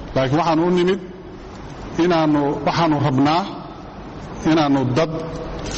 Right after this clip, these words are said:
bannaanbax samaynaya aanu dhex gallo." Arrintaas waxaan u sheegnay, een, in dadka ay la hadlayaan ummadda reer Puntland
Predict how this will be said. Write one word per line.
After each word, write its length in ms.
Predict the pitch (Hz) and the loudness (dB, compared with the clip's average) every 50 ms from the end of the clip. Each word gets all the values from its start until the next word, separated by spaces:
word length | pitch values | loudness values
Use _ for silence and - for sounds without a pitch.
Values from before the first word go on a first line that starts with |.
| - - | -8 -2
bannaanbax 440 | - 143 139 143 147 143 147 165 - | 0 2 2 4 2 2 2 0 0
samaynaya 540 | - - 151 139 139 147 143 139 135 127 131 | 0 0 2 4 4 4 4 4 4 4 2
aanu 220 | 127 123 127 123 127 | 2 2 0 0 0
dhex 180 | 139 156 139 - | 0 0 -2 0
gallo." 240 | - 120 104 104 92 - - - - - - - - | -2 -2 -2 -2 -4 -6 -10 -14 -12 -12 -12 -10 -4
Arrintaas 360 | - 147 160 160 151 156 143 - | -2 0 2 2 2 2 2 2
waxaan 200 | 160 143 151 147 | 2 2 4 4
u 60 | 147 143 | 2 2
sheegnay, 420 | - - 135 127 123 123 120 120 123 131 127 - - - - - - - | 2 2 2 2 2 4 4 2 2 0 -2 -6 -8 -10 -10 -10 -4 0
een, 460 | 139 123 123 123 120 120 120 117 120 123 139 - - - - - - - - - - - - | 0 2 2 4 2 2 2 2 2 0 0 -2 -6 -8 -8 -10 -10 -10 -10 -10 -10 -4 0
in 160 | 151 143 143 135 | 2 4 4 4
dadka 260 | 143 160 156 - 156 | 4 2 0 0 0
ay 80 | 139 131 | 2 2
la 120 | 139 147 | 2 2
hadlayaan 480 | 143 139 131 127 123 127 131 139 147 160 175 - - - - - - - - - - - - - - - - - - - - - - - - | 2 2 2 2 2 4 4 2 2 0 -2 -4 -8 -12 -12 -12 -12 -12 -12 -12 -12 -12 -12 -10 -10 -10 -10 -10 -10 -10 -10 -10 -10 -4 0
ummadda 280 | 127 131 151 147 143 143 | 2 2 2 2 2 2
reer 200 | 127 139 131 123 | 2 2 0 2
Puntland 560 | 123 151 151 143 151 143 139 135 139 139 143 | 2 2 2 2 2 2 2 2 2 2 2